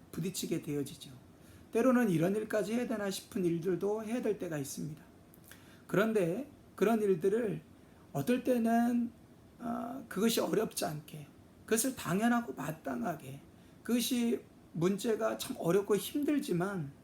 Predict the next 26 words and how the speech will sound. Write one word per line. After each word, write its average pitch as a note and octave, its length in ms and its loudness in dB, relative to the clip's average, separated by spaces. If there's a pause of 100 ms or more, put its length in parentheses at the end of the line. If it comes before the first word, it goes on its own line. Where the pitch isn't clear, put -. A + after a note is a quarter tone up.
(600)
에, - 220 -6
그것을, B3+ 640 0 (460)
어, - 460 -8 (300)
크지 - 360 -2
않은 G#3+ 300 2
것으로, D#3+ 360 -4 (640)
어, - 500 -10
그 A#3+ 280 0
내 F#3+ 140 2
삶을 A3 460 0
괴롭게 G3+ 440 0
하고 F#3+ 240 0
내 E3+ 120 2
삶을 G3+ 320 -2
고통스럽게 A#3+ 840 0
여기는 F3 340 0
문제로 F#3 500 -2 (280)
여기지 F#3+ 460 -2
않고 F3 420 -4
그 F#3 100 0
일을 F3+ 220 0
감당해낼 F#3 720 -4
수 G3+ 120 -6
있는 F#3+ 220 0
이유는 F3+ 460 0 (220)
하나입니다. G#3 680 -2